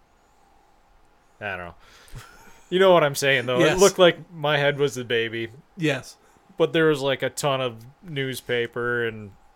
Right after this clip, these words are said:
Speaker 1: cardboard and stuff and a mask, and it was all held together with tape and zip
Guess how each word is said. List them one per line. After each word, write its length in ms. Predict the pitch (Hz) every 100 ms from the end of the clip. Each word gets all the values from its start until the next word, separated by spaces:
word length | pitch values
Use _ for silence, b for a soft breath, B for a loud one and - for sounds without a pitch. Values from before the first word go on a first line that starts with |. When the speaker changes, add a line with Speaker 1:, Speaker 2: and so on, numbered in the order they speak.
| _ _ _ b b b b b -
Speaker 1:
cardboard 640 | 139 131 123 120 120 113
and 160 | 113 -
stuff 420 | - 123 123 160
and 300 | 120 110 110
a 80 | 113
mask, 640 | 113 107 110 107 - -
and 100 | 107
it 60 | 107
was 180 | 110
all 200 | 110 107
held 220 | 107 107 107
together 340 | 107 107 104
with 180 | 107 -
tape 320 | 110 104 -
and 120 | 107
zip 200 | 107 107